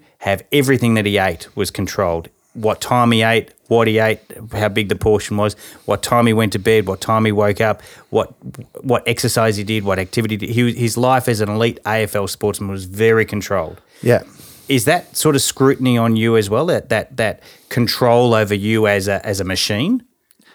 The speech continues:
Speaker 2: Um, yeah, good point. I think as, I think as times have maybe evolved a little bit, we've definitely, well, definitely in my experience in cricket, they've given us, we have our non-negotiables that we have to get done and our sort of, like, fitness tests that we have to meet,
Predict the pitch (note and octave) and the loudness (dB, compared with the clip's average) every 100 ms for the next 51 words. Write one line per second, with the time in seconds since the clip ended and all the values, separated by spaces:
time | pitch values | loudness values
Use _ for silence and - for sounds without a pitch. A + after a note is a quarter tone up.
0 | - _ _ E3 E3 F3 D#3 E3 D3 E3+ | -20 _ _ 2 4 4 4 4 6 4
1 | E3+ E3+ D3+ E3 A3+ A3+ - D#3+ B2+ - | 4 4 4 4 2 2 4 4 4 0
2 | - - _ _ _ _ _ - B2 D#3+ | -8 -12 _ _ _ _ _ -6 -2 0
3 | - B2+ - _ - C3+ B2 A2+ A#2 A2 | 0 -2 -4 _ -2 2 2 2 2 2
4 | G2+ A2 A2+ A#2+ B2 A#2 G#2 G#2 A2+ A2+ | 2 6 6 6 4 2 2 0 2 0
5 | G#2 - - A#2+ C#3+ B2 A2 - _ - | 0 -8 0 0 2 0 0 -2 _ -4
6 | A2+ - - A#2 G#2+ G#2 G#2 - G#2 G#2 | 0 2 2 2 4 4 2 2 0 0
7 | G2 G#2+ F2+ G2+ A#2+ A2 G#2+ G2 F#2+ - | -2 0 0 -2 -2 -2 2 2 0 -4
8 | - _ _ _ _ _ _ _ _ - | -8 _ _ _ _ _ _ _ _ 2
9 | C#3 C#3+ A#2 A2 G#2+ G2 G2+ G2+ G#2+ G2+ | 6 6 6 4 2 4 2 2 0 0
10 | G2 G#2 G2+ F#2 F#2+ G2+ F#2+ F#2+ F2+ F2 | 2 0 -2 -4 -2 2 2 2 -2 -6
11 | - _ _ _ - G#2 G2 F#2 - F#2 | -10 _ _ _ -4 2 2 2 -2 -6
12 | E2+ F2+ F2 - _ _ _ _ _ - | -6 -6 -6 -10 _ _ _ _ _ -4
13 | A2 G2+ G#2 - F#2 F#2+ F#2+ F2 G2 F#2+ | -2 0 -2 -2 0 0 -2 -4 0 0
14 | E2+ | 0